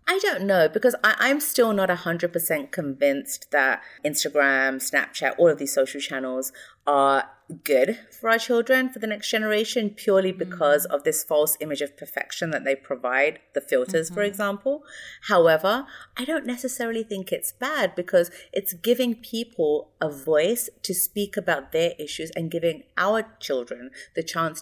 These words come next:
Speaker 1: to understand that there's more out there than this so-called deemed perfection.
Speaker 2: Yes,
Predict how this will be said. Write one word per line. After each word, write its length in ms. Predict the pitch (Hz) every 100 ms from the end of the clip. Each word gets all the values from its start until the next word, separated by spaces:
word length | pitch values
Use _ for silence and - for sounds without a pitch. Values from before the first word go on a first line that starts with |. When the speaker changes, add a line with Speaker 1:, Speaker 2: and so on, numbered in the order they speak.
| -
Speaker 1:
to 300 | 165 147 139 - _ -
understand 760 | 165 156 143 - 175 165 151
that 160 | 139 117
there's 220 | 143 139
more 300 | 151 151 151 -
out 280 | 139 139 -
there 180 | 127 123
than 180 | 139 131
this 220 | 135 135 - - -
so-called 640 | - 147 139 - 143 135 -
deemed 340 | - 135 131 -
perfection. 540 | - - - - - - _ _ _ _ - - -
Speaker 2:
Yes, 600 | 226 262 240 190 -